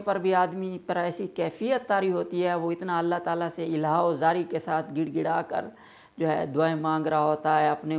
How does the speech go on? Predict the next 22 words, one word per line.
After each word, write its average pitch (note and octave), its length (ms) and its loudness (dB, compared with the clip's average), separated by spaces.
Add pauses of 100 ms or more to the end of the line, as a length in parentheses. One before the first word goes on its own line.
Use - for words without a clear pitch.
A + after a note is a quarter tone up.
گناہوں E3 300 0
کی D#3+ 200 -2 (300)
معافی F#3+ 340 6
طلب F#3+ 360 2
کر F#3 120 2
رہا F3 300 6
ہوتا F3 240 2
ہے، E3+ 80 -2 (340)
تو F#3 480 4
اللہ F3+ 180 4 (100)
کی F3+ 120 -2
رحمت E3+ 280 -2
سے E3+ 120 -4
یہی E3+ 140 -2
امید E3 320 -2
ہے E3 100 2
کہ E3 120 -6
اس D#3 120 -6
کے D#3+ 120 -4
سارے D#3+ 340 0
صغیرہ D#3 440 -4
کبیرہ D#3 340 -4